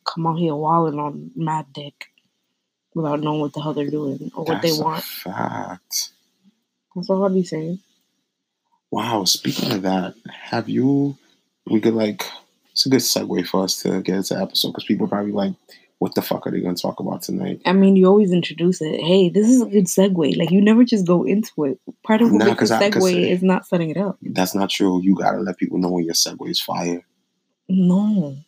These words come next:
Speaker 1: not every single time.
Speaker 2: Shut your bum ass up.
Speaker 1: Sometimes you just gotta let them
Speaker 2: Shut
Speaker 1: tell
Speaker 2: your
Speaker 1: you.
Speaker 2: bum ass
Speaker 1: Yo,
Speaker 2: up.
Speaker 1: eat my ass.
Speaker 2: Yo, that's not offensive.
Speaker 1: You said that's not offensive, or it's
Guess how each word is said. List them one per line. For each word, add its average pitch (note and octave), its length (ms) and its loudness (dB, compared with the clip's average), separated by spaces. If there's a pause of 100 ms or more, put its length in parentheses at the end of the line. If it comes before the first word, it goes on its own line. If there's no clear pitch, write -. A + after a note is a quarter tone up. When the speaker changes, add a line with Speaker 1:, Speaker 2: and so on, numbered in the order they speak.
(160)
Speaker 1:
not F#3 180 2
every G3 220 2
single F3+ 300 -6
time. - 180 -2 (120)
Speaker 2:
Shut G3 180 0
your G#3 80 4
bum F#3 240 6
ass F3+ 220 2
up. - 280 -4
Speaker 1:
Sometimes A3+ 360 4
you A3 100 4
just G#3 140 2
gotta G#3 160 2
let G3 240 2
them F#3+ 100 2
Speaker 2:
Shut G#3 220 0
Speaker 1:
tell E3 100 0
Speaker 2:
your D3 140 4
Speaker 1:
you. C3 40 0
Speaker 2:
bum C3 200 4
ass C3 220 0
Speaker 1:
Yo, G#3 160 4
Speaker 2:
up. - 60 -2
Speaker 1:
eat A#3 140 4
my C4 180 6
ass. G#3 680 -6 (580)
Speaker 2:
Yo, B2+ 240 6
that's A#2 300 2
not F3 240 2
offensive. A#2 920 0 (920)
Speaker 1:
You G#3+ 80 0
said G#3 160 2
that's G3 240 -2
not F3+ 240 2
offensive, A#3 540 0
or F#3 180 -4
it's - 300 -12